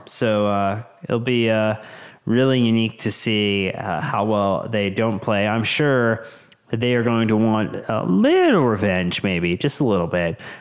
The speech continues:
for letting us go to their home last year and win the championship there and, and destroy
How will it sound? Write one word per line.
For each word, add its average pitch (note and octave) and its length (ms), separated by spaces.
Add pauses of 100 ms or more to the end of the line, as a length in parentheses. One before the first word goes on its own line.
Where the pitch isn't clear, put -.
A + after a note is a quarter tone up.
for G#2 460
letting A2+ 280
us G#2 300 (240)
go B2 100
to A2+ 80
their G#2 200
home G#2+ 220
last G#2+ 360
year G#2 160
and G2 80
win G#2 100
the F#2 80
championship F#2+ 600
there F#2+ 280
and, F#2 320
and G2 140
destroy G2 680